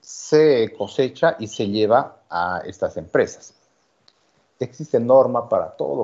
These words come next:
ello. Llega el sésamo, entonces existen unas normas específicas, creo que la trescientos veinticuatro iso, en este caso, que decía cómo tenía que estar el sésamo. Si ustedes cultivan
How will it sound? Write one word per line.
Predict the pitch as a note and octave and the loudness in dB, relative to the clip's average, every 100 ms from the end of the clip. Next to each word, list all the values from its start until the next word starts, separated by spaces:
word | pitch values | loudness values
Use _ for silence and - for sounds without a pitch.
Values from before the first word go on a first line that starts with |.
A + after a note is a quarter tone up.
| F#2 | -6
ello. | C#2 _ _ _ _ _ _ _ _ _ B2+ | -10 _ _ _ _ _ _ _ _ _ -4
Llega | B2 E3 D3 A2+ | 2 4 6 4
el | G2 | 4
sésamo, | - A#2 B2+ A#2+ C#3+ - | -4 -6 -6 -6 -8 -10
entonces | G2 A2+ G#2 A2 | -6 -4 -4 -8
existen | - C#3+ C3 | -8 -8 -4
unas | G#2+ | -4
normas | G2+ A#2 A2+ G#2+ | -2 0 -2 -4
específicas, | G2+ F#2+ - A#2+ A#2 B2+ | -8 -8 -6 -8 -2 -2
creo | - A#2+ A2+ | 2 0 2
que | |
la | G2 F#2 | 2 2
trescientos | - F2+ A#2 G#2+ | 0 -6 -6 -6
veinticuatro | F#2 - G2+ G#2 G#2+ - D#3+ - _ _ _ _ _ _ _ _ _ _ | -6 -8 -2 2 2 2 -6 -6 _ _ _ _ _ _ _ _ _ _
iso, | - G2+ - C#3 D#3+ _ _ _ _ - | -4 -2 2 0 0 _ _ _ _ -20
en | |
este | F#2 - | -20 -16
caso, | - F2 - - - _ _ _ _ | -16 -4 -4 -4 -12 _ _ _ _
que | - | 2
decía | C3+ C3 C#3 C3+ C#3+ | 4 4 4 4 4
cómo | - C3 C3 | 2 2 2
tenía | C3 G#2+ G#2 G#2 | -2 -2 -2 -4
que | G2 | -8
estar | - - G#2 - | -6 -4 -4 -4
el | A2+ F#2+ | -10 -6
sésamo. | - B2 - - - - - _ | -4 -6 -10 -20 -20 -20 -20 _
Si | - | -6
ustedes | B2+ D#3 D3 | 0 2 2
cultivan | - B2+ A2+ C3+ C3 B2+ | 2 -2 0 2 6 6